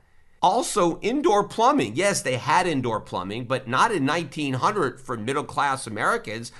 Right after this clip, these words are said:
I think around nineteen twenties, nineteen thirties, it started to be more commonplace. But in nineteen hundred, most people had an outhouse, and they didn't even have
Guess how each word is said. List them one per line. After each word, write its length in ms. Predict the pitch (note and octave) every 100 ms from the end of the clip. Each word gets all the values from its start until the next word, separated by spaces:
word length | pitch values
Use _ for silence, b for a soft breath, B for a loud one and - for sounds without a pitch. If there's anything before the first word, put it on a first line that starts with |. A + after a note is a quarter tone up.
| B -
I 120 | C#3
think 260 | B2+ A3+
around 360 | G3 D3+ D3 C#3
nineteen 480 | A#2+ C#3 C3 C3+ C3
twenties, 460 | B2+ C#3 C#3+ C3
nineteen 440 | C3+ C3+ C3 C3 A#2+
thirties, 480 | C3+ E3+ D#3 A2+ A2
it 140 | G2
started 360 | - C#3+ D3 B2+
to 60 |
be 140 | A#2+ B2
more 200 | A#2 A2+
commonplace. 840 | - D3 F#3+ D#3+ A2 G#2+ G2 - B B B
But 140 | - D#3+
in 160 | C3+
nineteen 540 | C3 G3 A#3+ - F#3 D3
hundred, 480 | D3 A#3 D#3+ C3 - B B
most 400 | A2 E3 A#3+ -
people 480 | - D#3 C#3 D#3+ D#3+ b b
had 180 | - E3+
an 100 | F3+
outhouse, 720 | C3+ A3 A#3 F#3+ - - - - _ _ _ -
and 140 | D#3+
they 80 | G#3+
didn't 160 | A#3+
even 220 | A3 E3+ D#3
have 380 | D#3 E3 D3